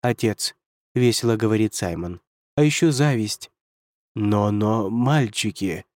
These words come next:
заикается отец Уайт, «это не смертные грехи». Оба мальчика при этих словах выпрямляют спины, их глаза расширяются, и они энергично качают головами в знак несогласия.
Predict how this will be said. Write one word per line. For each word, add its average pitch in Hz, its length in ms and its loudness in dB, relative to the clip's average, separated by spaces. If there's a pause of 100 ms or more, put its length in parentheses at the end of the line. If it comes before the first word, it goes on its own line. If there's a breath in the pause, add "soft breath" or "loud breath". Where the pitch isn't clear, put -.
(240)
заикается 113 720 2
отец 113 320 -4
Уайт, 120 380 -4 (420)
«это 147 280 2
не 170 160 4
смертные 156 600 0
грехи». 123 540 -4 (800)
Оба 135 260 4
мальчика 156 440 2
при 147 180 2
этих 139 200 -2
словах 139 380 0
выпрямляют 123 600 0
спины, 147 400 -2 (400)
их 127 160 2
глаза 120 340 2
расширяются, 139 720 0
и 131 140 -2
они 143 300 2
энергично 143 580 0
качают 135 420 0
головами 117 520 0
в 110 60 -6
знак 110 300 -4
несогласия. 98 840 -4